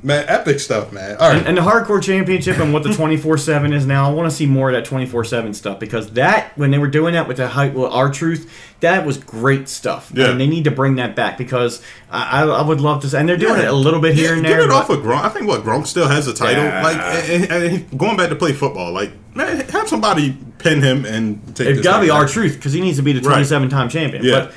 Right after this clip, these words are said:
Speaker 2: But, okay, yes, Al Snow goes in.
Speaker 1: All right, Al Snow's in. All right, next up, Taz.
Speaker 2: Mm, I like what you're doing to me, man. You're getting me thinking.
Speaker 1: <laughs>
Speaker 2: Um,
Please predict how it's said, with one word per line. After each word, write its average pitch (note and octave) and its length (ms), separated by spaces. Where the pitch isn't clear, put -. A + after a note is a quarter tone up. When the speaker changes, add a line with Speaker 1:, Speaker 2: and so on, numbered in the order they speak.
Speaker 2:
But, C#3 100
okay, C3 180
yes, B2 240
Al C#3+ 160
Snow D3 240
goes B2+ 220
in. - 180
Speaker 1:
All D3 120
right, F2+ 120
Al D3 160
Snow's E3 300
in. C#3+ 180
All C3 100
right, - 120
next C#3 260
up, - 140
Taz. A2 400
Speaker 2:
Mm, C3 500
I C#3+ 160
like E3+ 320
what C3+ 160
you're C#3+ 80
doing C#3+ 260
to A2+ 60
me, A2 100
man. A2+ 280
You're C3 100
getting C3+ 200
me A2+ 80
thinking. C#3 440
Speaker 1:
<laughs> A3 40
Speaker 2:
Um, D3 540